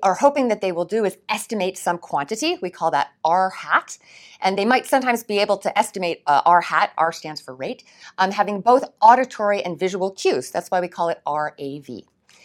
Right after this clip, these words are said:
And so the statistically optimal solution is this. You take the auditory rate by itself, that's R A, and you weight it by its uncertainty,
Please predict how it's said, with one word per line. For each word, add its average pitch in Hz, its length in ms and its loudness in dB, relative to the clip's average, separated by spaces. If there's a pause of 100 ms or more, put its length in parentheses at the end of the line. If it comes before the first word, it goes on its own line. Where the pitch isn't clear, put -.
(280)
And 214 100 -2
so 254 140 6
the 262 100 2
statistically 262 720 -6
optimal 262 480 2
solution 196 500 -6
is 269 120 -4
this. - 280 2 (220)
You 196 100 -8
take 202 200 -2
the - 100 2
auditory 208 580 4
rate 170 320 0
by 156 140 0
itself, 151 480 -4
that's 147 260 -4
R 156 300 -2
A, 151 320 -8 (340)
and 226 160 -4
you 233 140 -2
weight 254 420 0
it 180 160 -4
by 175 140 2
its 233 220 -2
uncertainty, 165 680 -8